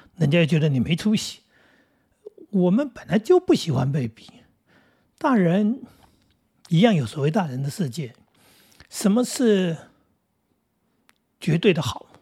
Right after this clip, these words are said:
或者什么叫绝对的成功？举个例子说好了，我的同学有人当老师，那我们同样从师专毕业之后，走着这一条路，走着走着，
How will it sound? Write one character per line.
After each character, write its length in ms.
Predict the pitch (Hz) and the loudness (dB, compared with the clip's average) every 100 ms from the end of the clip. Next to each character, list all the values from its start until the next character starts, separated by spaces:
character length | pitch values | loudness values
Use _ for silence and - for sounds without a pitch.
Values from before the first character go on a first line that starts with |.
| _ | _
或 260 | - - 165 | -20 -4 -2
者 160 | 160 | 0
什 220 | 151 - 127 | -4 -4 -2
么 100 | 156 | 0
叫 140 | 180 | 0
绝 240 | 123 127 | 0 -4
对 120 | 135 139 | -2 -4
的 60 | |
成 300 | 123 156 120 | -6 -8 -8
功？ 240 | 135 120 151 _ _ _ _ _ _ _ _ _ | -8 -10 -14 _ _ _ _ _ _ _ _ _
举 180 | - 185 | -4 0
个 80 | 269 | 2
例 140 | 269 | 2
子 100 | 190 | 0
说 180 | - 202 | 0 0
好 160 | 160 131 | 0 -4
了， 200 | 131 131 | -6 -6
我 280 | 143 147 | -4 -4
的 120 | 143 165 | -2 -2
同 200 | 180 196 | 0 2
学 120 | 180 | 0
有 60 | |
人 200 | 135 147 | -2 -2
当 160 | 175 196 | 0 0
老 220 | 175 120 | -2 -4
师， 300 | - 175 170 | -6 -2 -2
那 180 | 165 180 | 0 -2
我 180 | 143 135 | -2 -4
们 180 | 147 160 | -4 -2
同 220 | 156 160 | -2 0
样 220 | 185 160 | 0 -2
从 340 | 165 139 160 | -4 -4 -4
师 220 | 160 - 165 | -4 -4 -2
专 180 | 180 | -2
毕 160 | 170 196 | 0 0
业 100 | 170 | 0
之 140 | 143 | 0
后， 320 | 185 196 135 - _ _ | -2 -2 -6 -12 _ _
走 160 | - 147 | -8 -4
着 120 | 143 | -2
这 120 | 160 | 2
一 60 | 202 | 4
条 120 | 180 | 4
路， 120 | 214 | 2
走 180 | 190 143 | 0 0
着 100 | 151 | -2
走 180 | 170 127 | -2 -2
着， 200 | 156 | -4